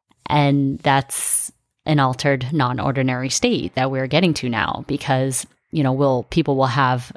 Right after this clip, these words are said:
flashes or hallucinations or imaginations of certain things.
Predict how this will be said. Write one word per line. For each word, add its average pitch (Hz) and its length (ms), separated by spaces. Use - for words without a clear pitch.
flashes 135 720
or 127 60
hallucinations 135 840
or 127 160
imaginations 127 720
of 127 180
certain 127 320
things. 156 440